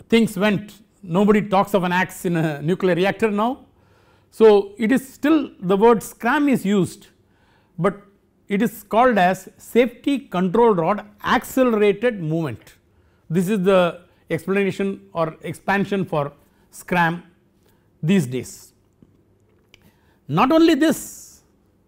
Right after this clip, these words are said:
remember he had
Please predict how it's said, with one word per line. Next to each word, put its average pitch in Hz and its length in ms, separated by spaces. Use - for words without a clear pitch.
remember 226 580
he 220 200
had 262 240